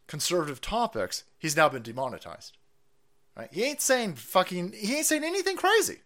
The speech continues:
He's just, he's just covering conservative news. And they hit Next News Network. See, Jimmy Kimmel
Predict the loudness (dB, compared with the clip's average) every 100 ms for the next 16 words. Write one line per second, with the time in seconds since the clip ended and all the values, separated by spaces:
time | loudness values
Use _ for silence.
0 | _ _ -2 2 4 4 0 -6 -4 0
1 | 2 0 -2 6 6 6 -4 -6 -8 -10
2 | -8 -2 0 0 -4 -4 -4 -4 -8 _
3 | _ -4 0 2 0 -2 -4 -4 -8 -8
4 | -8 -8 -10 -14 -20 _ _ _ _ _
5 | _ _ -14 -6 -4 -4 _ _ _ _
6 | _ _ _ _ _ _ _ _ 0 0
7 | 0 0 2 2 0 -4